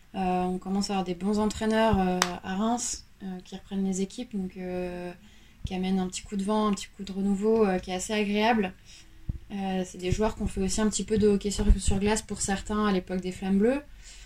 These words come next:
Euh, donc au niveau de la discipline, bah, ça va être un petit peu comme le hockey sur glace, entre guillemets, à part que, au lieu d'être cinq, on va être quatre. Le terrain est un petit peu plus petit. Euh, on va pas avoir de hors-jeu.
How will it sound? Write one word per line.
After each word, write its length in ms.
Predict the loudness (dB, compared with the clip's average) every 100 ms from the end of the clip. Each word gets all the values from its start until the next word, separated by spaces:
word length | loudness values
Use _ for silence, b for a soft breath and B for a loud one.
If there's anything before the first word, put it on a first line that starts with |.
| b b -20 -18
Euh, 40 | -16 -8
donc 160 | -6 0
au 40 |
niveau 160 | 2 4
de 60 | 6
la 120 | 6
discipline, 580 | 6 0 -4 -2 2 4
bah, 100 | 2
ça 160 | 2
va 60 | 0
être 100 | 0
un 80 | -2
petit 100 | -2
peu 120 | -2
comme 180 | 2 6
le 60 |
hockey 200 | 6 4
sur 240 | -4 -2 2
glace, 240 | 2 0
entre 200 | -4 -2
guillemets, 400 | 0 2 2 4
à 100 | 2
part 300 | 0 -6 -8
que, 800 | -4 0 0 0 0 0 0 -2
au 40 |
lieu 120 | 0 2
d'être 240 | 2 0
cinq, 260 | -4 -4 -2
on 80 |
va 80 | 0
être 140 | -2 0
quatre. 480 | 0 0 -4 -12 -18 b b b -6
Le 80 | -6
terrain 320 | -2 2 4
est 80 | 6
un 80 | 4
petit 160 | 0 -6
peu 140 | -6
plus 140 | -4
petit. 360 | -4 0 0 0 -6 B B B B B -20 -14 -2
Euh, 520 | 0 2 2 2 0 -2 -4
on 20 |
va 140 | -2
pas 120 | 2
avoir 240 | 6 6 6
de 80 | 6
hors-jeu. 520 | 6 6 2 6